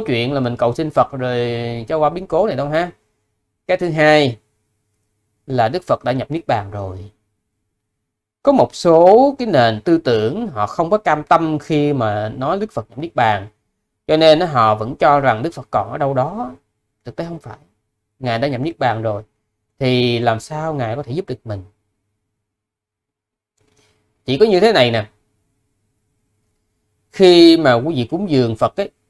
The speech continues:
quý vị nghĩ tưởng đến, thứ nhất là quý vị nghĩ tưởng đến ân đức của Phật. Bản thân cái việc nghĩ, quý vị nghĩ tưởng đến ân đức của Phật ấy, nó đem lại công đức,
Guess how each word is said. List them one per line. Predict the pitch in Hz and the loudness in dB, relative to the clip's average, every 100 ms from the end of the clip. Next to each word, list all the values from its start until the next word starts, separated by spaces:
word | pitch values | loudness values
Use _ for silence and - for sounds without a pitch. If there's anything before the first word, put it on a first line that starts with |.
| _ _ _ _ _ _ _ _ _ _ _ _ _ _ - | _ _ _ _ _ _ _ _ _ _ _ _ _ _ -6
quý | 196 | -2
vị | 151 | 0
nghĩ | 123 117 127 | 0 -2 -2
tưởng | 127 107 117 | -2 -2 -2
đến, | 190 - _ _ | -4 -6 _ _
thứ | 220 | 0
nhất | 254 311 - | 0 -2 -2
là | 143 | 0
quý | 135 | 2
vị | 139 | 0
nghĩ | 113 113 | -2 -4
tưởng | 120 107 | -4 -6
đến | 160 151 - | -6 -12 -2
ân | 151 151 | 0 2
đức | 202 | 0
của | - | 0
Phật. | 147 110 - _ _ _ _ _ _ _ | -4 -6 -8 _ _ _ _ _ _ _
Bản | 113 123 214 | 2 2 4
thân | 185 170 | 4 4
cái | 214 | 2
việc | 127 | 2
nghĩ, | 123 131 | 0 -2
quý | 208 156 | -2 0
vị | 120 | 0
nghĩ | 120 147 | -2 -2
tưởng | 120 131 | -2 -2
đến | 185 | -2
ân | - 165 | -2 0
đức | 214 | 0
của | 180 | 2
Phật | 180 - | 4 4
ấy, | - 220 - _ - | 4 0 -2 _ -6
nó | 196 | 2
đem | 165 147 | 4 4
lại | 117 | 2
công | 110 135 | 2 0
đức, | 165 | 0